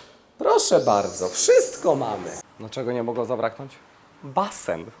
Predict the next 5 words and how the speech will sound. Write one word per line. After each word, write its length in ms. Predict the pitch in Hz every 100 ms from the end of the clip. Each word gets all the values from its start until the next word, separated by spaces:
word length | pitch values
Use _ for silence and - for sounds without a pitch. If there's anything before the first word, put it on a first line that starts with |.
| -
Basen 580 | 95 113 143 - 143 139 -
umieszczony 600 | 127 120 - 139 135 127
w 400 | 104 113 107 107
domu. 460 | 160 156 139 95 87 - - _ _ _ _ -
Ja 260 | 120 143